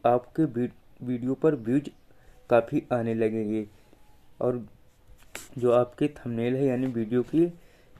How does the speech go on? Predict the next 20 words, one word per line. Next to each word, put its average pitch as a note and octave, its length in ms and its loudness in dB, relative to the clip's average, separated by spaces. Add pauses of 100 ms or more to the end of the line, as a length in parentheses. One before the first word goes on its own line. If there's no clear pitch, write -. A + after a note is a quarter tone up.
(120)
जब A#2 180 0 (100)
impression B2+ 420 0
क्लिक B2+ 300 -4
बढ़ेगा, A#2+ 300 4
तभी B2+ 280 0
काफ़ी A#2+ 340 2
लोगों A#2+ 240 0
के C3 260 0
पास - 520 0
पहुँचेगा G#2+ 520 -2 (500)
और C3+ 300 2
उनमें C3+ 300 -2
से D3+ 120 -4
काफ़ी B2+ 360 0
लोग C3+ 320 2
आपके D3 500 0 (960)
thumbnail A#2+ 320 -2
को C#3 200 0
देखकर B2 460 2
भी A2 280 -4